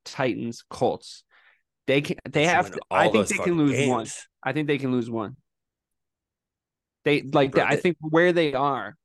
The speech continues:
Speaker 1: I mean, they're six and four, right?
Speaker 2: I kinda think they're a lock to make, what's the, what are they to make the playoffs? I kinda think they're a fucking lock to make the playoffs, man.
Speaker 1: What about win the division? I told you I took that, like, two weeks ago or three weeks ago.
Speaker 2: Yeah, that's, that's almost a lock at this point,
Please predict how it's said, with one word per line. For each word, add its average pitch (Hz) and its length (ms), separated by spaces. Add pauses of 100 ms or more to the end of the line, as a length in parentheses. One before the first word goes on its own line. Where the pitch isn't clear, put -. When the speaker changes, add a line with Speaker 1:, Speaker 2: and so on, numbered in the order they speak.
Speaker 1:
I 123 60
mean, 135 160
they're 135 100
six - 380
and 175 100
four, - 440 (380)
right? 120 200
Speaker 2:
I - 60
kinda 98 260
think 87 220
they're 82 180
a 71 80
lock 76 380
to - 60
make, 73 220
what's 98 180
the, 110 100
what 95 200
are 107 40
they 123 140
to 110 60
make 80 200
the - 60
playoffs? 82 500
I 78 60
kinda 98 220
think 104 180
they're 76 160
a - 40
fucking 71 440
lock 87 380
to 71 80
make 69 180
the - 100
playoffs, 80 720
man. 67 200 (1700)
Speaker 1:
What 127 120
about 135 180
win 127 140
the 123 60
division? 110 580
I 123 60
told 117 200
you 117 80
I 107 60
took 113 220
that, 113 180
like, 110 160
two - 160
weeks 107 200
ago - 220 (200)
or 139 60
three - 220
weeks 104 220
ago. 76 80
Speaker 2:
Yeah, 76 600
that's, 87 300
that's 85 240
almost 85 300
a - 40
lock 65 460
at - 120
this - 140
point, 65 320